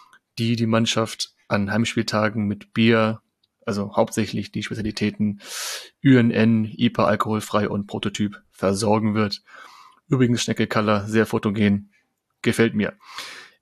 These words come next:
Ich freue mich, das Millanton-Team auch, Kehrwieder und der F C Sankt Pauli, das passt. Für weitere Informationen über die Biere findet ihr auf kehrwieder Punkt bier und bitte denkt daran, Bier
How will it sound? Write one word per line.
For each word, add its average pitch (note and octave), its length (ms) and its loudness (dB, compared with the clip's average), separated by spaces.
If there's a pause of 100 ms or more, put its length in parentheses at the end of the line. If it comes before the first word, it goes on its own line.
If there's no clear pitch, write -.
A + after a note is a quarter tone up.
(380)
Ich F3+ 180 2
freue C#3+ 220 4
mich, C#3 280 2
das A#2+ 260 2
Millanton-Team B2 640 4
auch, A2 320 2 (260)
Kehrwieder A#2 340 6
und A2 80 2
der G#2+ 60 4
F - 80 -4
C G#2+ 40 -6
Sankt G#2+ 180 0
Pauli, G#2 340 0 (320)
das - 240 -4
passt. - 420 -10 (420)
Für A#2 220 0
weitere A#2+ 300 4
Informationen A#2 580 2 (220)
über A#2 180 0
die G#2+ 140 0
Biere A2 340 0
findet A2 300 -2
ihr G#2 160 -2
auf - 80 -14
kehrwieder G#2+ 340 0
Punkt G#2 320 -6
bier D#3 320 4
und A2+ 220 -2
bitte A#2+ 120 -8
denkt A2 220 -6
daran, G#2+ 320 0 (460)
Bier A#2+ 420 0